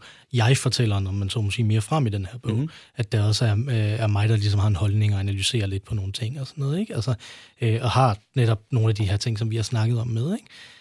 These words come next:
Speaker 1: ikke? Øh, så, så det netop bliver sådan et, her er et snapshot af, hvor den danske spilbranche stod, og hvor den måske kunne gå hen, og hvad,
Speaker 2: Mm.
Speaker 1: hvor man ligesom kan, øh, kan, kan forestille sig, at den, at den er,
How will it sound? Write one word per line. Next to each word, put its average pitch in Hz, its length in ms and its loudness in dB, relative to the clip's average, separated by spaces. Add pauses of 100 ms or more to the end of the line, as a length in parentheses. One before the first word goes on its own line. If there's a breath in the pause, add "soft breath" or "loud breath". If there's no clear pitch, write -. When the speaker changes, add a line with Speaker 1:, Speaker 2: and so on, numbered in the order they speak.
(120)
Speaker 1:
ikke? 123 140 4
Øh, 117 40 2
så, - 240 2
så - 160 2
det 123 140 4
netop 123 260 4
bliver 151 220 2
sådan 131 180 2
et, 113 60 0
her 143 180 2
er 113 180 4
et 110 200 0
snapshot 120 500 2
af, 117 160 2
hvor 117 200 2
den 110 140 0
danske 110 320 -2
spilbranche 113 640 -2
stod, 156 340 0
og 123 120 -4
hvor 110 200 0 (100)
den 110 120 2
måske 104 280 0
kunne - 120 -16
gå 120 160 -10
hen, 139 240 0
og 120 80 -6
hvad, 110 140 -2
Speaker 2:
Mm. 95 220 0 (200)
Speaker 1:
hvor 123 100 2
man 107 100 4
ligesom 107 260 -2
kan, 101 300 -2 (120)
øh, 131 720 -6
kan, 104 220 0 (560 loud breath)
kan 110 120 2
forestille 120 400 2
sig, 110 120 0
at 104 140 -2
den, 110 300 0
at 127 180 -8
den 117 160 0
er, 120 280 0